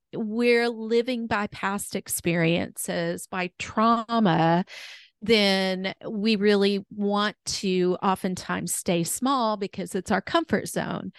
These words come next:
And that was certainly the case for me. I had experienced, um, big T trauma. There's big T and little T trauma.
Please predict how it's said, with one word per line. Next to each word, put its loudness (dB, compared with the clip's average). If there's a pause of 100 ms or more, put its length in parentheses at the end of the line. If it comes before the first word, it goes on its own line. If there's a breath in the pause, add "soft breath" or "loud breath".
(280 loud breath)
And 0
that 4
was -2
certainly -2
the -8
case -4
for -4
me. -2 (140)
I 0
had -2
experienced, -2 (120)
um, 0
big 0
T -10
trauma. -6
There's 0
big 0
T -2
and -2
little 2
T -8
trauma. -4